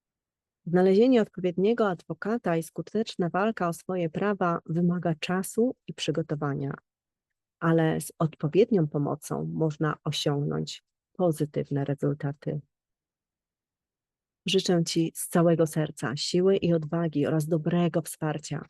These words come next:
Sama wiem, jak bardzo jest to ważne, bo byłam w takiej sytuacji i nie dostałam odpowiedniego wsparcia i pomocy. Jednak teraz moje dzieci są już dorosłe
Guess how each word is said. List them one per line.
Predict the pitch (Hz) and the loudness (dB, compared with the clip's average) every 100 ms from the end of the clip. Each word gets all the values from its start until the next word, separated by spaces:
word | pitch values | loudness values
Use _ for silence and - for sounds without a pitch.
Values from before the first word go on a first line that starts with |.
| _ _ _ | _ _ _
Sama | - - 180 180 165 | -4 0 2 2 2
wiem, | 160 156 | 2 0
jak | 143 147 | 0 -2
bardzo | 143 147 151 147 156 151 | -2 0 2 0 -2 -4
jest | 151 | -2
to | 160 | -4
ważne, | 151 147 - 156 | -2 -4 -2 -2
bo | 151 156 | 0 -2
byłam | 156 160 147 | 0 -2 -2
w | 147 | -4
takiej | 143 - 160 | -6 -4 -4
sytuacji | 160 156 156 151 - 165 - | -4 -2 0 0 0 0 2
i | |
nie | 165 160 | 2 4
dostałam | 151 - 165 156 139 | 0 -2 -2 0 -2
odpowiedniego | 156 147 139 135 139 135 131 | -4 -10 -6 -4 -2 -2 -4
wsparcia | - - 131 131 - 156 | -8 -8 -6 -6 -6 -6
i | 156 | -4
pomocy. | 151 143 131 - - 156 _ _ _ _ _ _ _ _ _ _ - | -2 0 -2 -6 -12 -12 _ _ _ _ _ _ _ _ _ _ -2
Jednak | 175 196 190 - | 2 4 2 0
teraz | 208 190 - | 0 2 2
moje | 175 202 180 | 2 4 2
dzieci | 156 220 196 | 2 -2 -4
są | - 175 | -6 -4
już | 175 165 - - | -2 -4 -6 -2
dorosłe | 160 170 202 - 151 | 0 0 -2 -4 -6